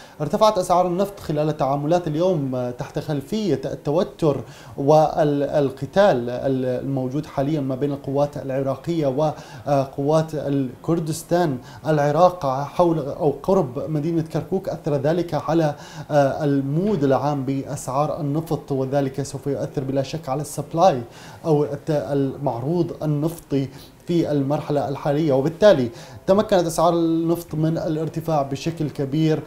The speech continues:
آه، يعني، آه، لتتمم عملية الارتفاع السابقة التي كانت، آه، آه، يعني،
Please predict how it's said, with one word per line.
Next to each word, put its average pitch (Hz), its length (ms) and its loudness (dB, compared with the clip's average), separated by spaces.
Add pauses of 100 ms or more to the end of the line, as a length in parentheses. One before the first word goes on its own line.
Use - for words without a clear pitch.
(280)
آه، 147 220 6 (120)
يعني، 143 340 2
آه، 135 260 0 (120)
لتتمم 151 1040 2
عملية 131 360 -2
الارتفاع 143 520 -2
السابقة 143 360 -4
التي 143 220 -4
كانت، 151 240 -2 (400)
آه، 143 180 6
آه، 139 260 4
يعني، 139 400 2